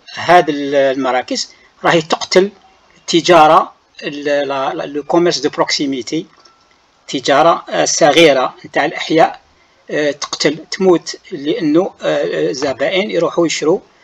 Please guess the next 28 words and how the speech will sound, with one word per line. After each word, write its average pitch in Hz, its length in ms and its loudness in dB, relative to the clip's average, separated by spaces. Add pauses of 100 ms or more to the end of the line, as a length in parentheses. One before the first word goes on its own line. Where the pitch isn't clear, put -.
(400)
هنا - 520 0 (120)
في - 180 -18
هذه 151 160 -2
المراكز 135 440 -2
الكبيرة، 131 640 -4 (520)
والتجار 151 420 -4
الصغار، 151 720 0 (280)
آه، 135 500 -2
تقيسهم - 600 -2 (460)
كثير 202 380 4 (720)
هذه 135 240 -4
المراكز، 131 720 -4 (160)
لأنه، 165 500 -4
آه، 135 520 -6 (100)
تنقص - 380 -4
لهم، 131 280 -6
آه، 180 240 -8
ش-، - 100 -4
يعني 135 540 -2
ال-، 143 460 -6
يعني 131 180 -8
الشراء 127 480 -4
نتاعهم - 360 -6
يغ-، - 180 -10
ينقص. - 500 -4 (800)
لكن، 254 400 0
آه، 220 280 4
فيه 294 300 2